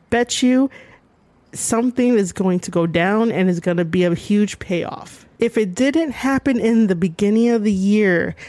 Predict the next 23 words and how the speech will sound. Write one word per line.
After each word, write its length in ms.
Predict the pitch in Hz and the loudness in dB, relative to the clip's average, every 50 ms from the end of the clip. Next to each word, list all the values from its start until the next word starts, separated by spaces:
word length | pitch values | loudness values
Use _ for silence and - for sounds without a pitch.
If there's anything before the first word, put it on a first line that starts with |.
| - - - | -20 -10 -2
when 240 | 196 196 190 196 190 | 0 2 2 2 2
we 120 | 196 190 | 2 0
had 380 | 170 - - 226 214 220 226 220 | -2 -4 -4 -2 0 0 0 0
that 120 | 233 214 | 0 0
amazing 480 | 202 190 196 196 196 208 190 214 214 208 | 0 2 2 2 2 2 2 0 -2 -2
chemistry 600 | - - 208 196 202 196 - - - - 196 190 | -2 -4 -2 0 0 -2 -2 -4 -2 0 0 0
between 640 | 170 180 175 - - - 185 175 170 170 165 160 - - - - - - | 0 -2 -4 -4 -4 -4 -2 -2 -2 -2 -4 -8 -12 -18 -20 -18 -12 -4
Evil 580 | - 214 214 226 220 208 226 226 220 214 220 214 - _ - | 0 2 2 2 2 2 2 2 2 2 0 -2 -6 _ 0
and 180 | 190 180 180 | 0 0 0
Jay 220 | 165 - 185 180 180 | 0 0 2 2 2
White, 640 | 185 185 185 165 - - - - - - - - - _ _ _ _ _ - - - - - _ - | 2 0 0 -2 -4 -6 -10 -12 -12 -14 -14 -14 -20 _ _ _ _ _ -20 -20 -20 -20 -14 _ -2
it's 220 | 190 185 180 - | -2 0 0 0
eventually 600 | 185 175 165 165 185 185 190 185 - - 202 202 | -2 -4 -2 -2 0 0 0 -2 0 0 0 0
probably 320 | 196 - 202 185 180 185 190 | 0 0 -2 0 0 0 0
gonna 180 | 190 185 180 | 0 0 0
happen 640 | 180 170 185 180 175 175 - 190 180 180 180 180 180 - | 0 0 0 0 -2 0 0 0 0 2 2 0 0 0
maybe 320 | 180 175 170 170 180 165 | 0 0 0 0 0 -2
at 120 | - 165 | -2 -4
the 180 | - 175 - - | -6 -8 -6 -4
end 180 | 175 180 190 196 | -2 0 0 0
of 120 | 202 190 | 0 0
this 240 | 214 220 202 - - | 0 -2 -2 -4 -4
year 400 | 208 208 214 220 214 214 220 | -2 0 2 2 2 2 2